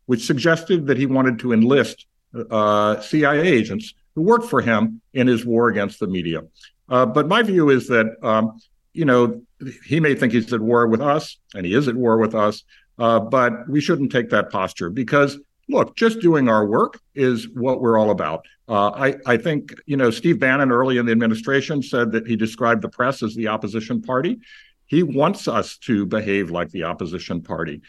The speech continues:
We shouldn't, uh, we shouldn't oblige him. <laughs> Uh, we shouldn't be the opposition party, and we don't have to be the opposition party because, um, we're supposed to hold government officials accountable.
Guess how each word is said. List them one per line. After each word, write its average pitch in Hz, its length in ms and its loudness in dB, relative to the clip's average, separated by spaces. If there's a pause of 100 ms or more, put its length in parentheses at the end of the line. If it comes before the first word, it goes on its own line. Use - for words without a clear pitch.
(320)
We 143 180 0
shouldn't, 147 520 -2 (140)
uh, 110 360 2 (360)
we 113 140 -2
shouldn't 131 340 0
oblige 151 480 2
him. 73 260 -8 (100)
<laughs> - 120 -20
Uh, - 180 -6
we 135 160 -2
shouldn't 139 380 -2
be 151 200 2
the 147 160 0
opposition 95 580 -4
party, 90 320 -4 (200)
and 151 220 -2
we 170 140 4
don't 170 300 -2 (120)
have 170 220 -6
to 175 100 -14
be 131 160 -4
the 107 160 -4
opposition 92 640 -8
party 82 340 -6 (320)
because, 117 640 2
um, 113 360 2 (680)
we're 143 220 2
supposed 185 360 -2
to 139 80 -2
hold 123 220 -2
government 117 300 2
officials 104 460 -4
accountable. 151 560 -4